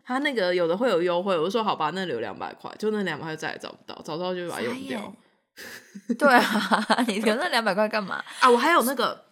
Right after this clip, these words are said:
Speaker 1: 运动的那个要怎么用啊？
Speaker 2: 嗯。动资券，你去随便一个买，卖那个动-，运动用品的就可以买掉了。
Speaker 1: 哦，买运动衣服什么都可以，对不对？
Speaker 2: 是，对，对，对，对，
Speaker 1: 嗯。
Speaker 2: 你有在运动的那种，你很，应该很容易买，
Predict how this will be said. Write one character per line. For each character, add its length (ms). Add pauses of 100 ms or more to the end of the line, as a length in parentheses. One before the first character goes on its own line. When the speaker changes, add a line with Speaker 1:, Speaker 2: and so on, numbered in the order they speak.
(160)
Speaker 1:
运 200
动 220
的 140
那 80
个 80
要 100
怎 80
么 100
用 220
啊？ 120
Speaker 2:
嗯。 60 (440)
动 200
资 160
券， 320
你 60
去 160
随 160
便 200
一 40
个 140
买， 180
卖 240
那 80
个 80
动-， 180 (100)
运 180
动 120
用 200
品 120
的 80
就 60
可 140
以 20
买 180
掉 280
了。 180 (460)
Speaker 1:
哦， 200
买 200
运 220
动 180
衣 220
服 240
什 100
么 80
都 140
可 180
以， 60
对 100
不 60
对？ 100
Speaker 2:
是， 100
对， 180
对， 100
对， 80
对， 160
Speaker 1:
嗯。 120
Speaker 2:
你 40
有 100
在 180
运 180
动 160
的 100
那 100
种， 200
你 120
很， 240
应 60
该 140
很 100
容 160
易 80
买， 220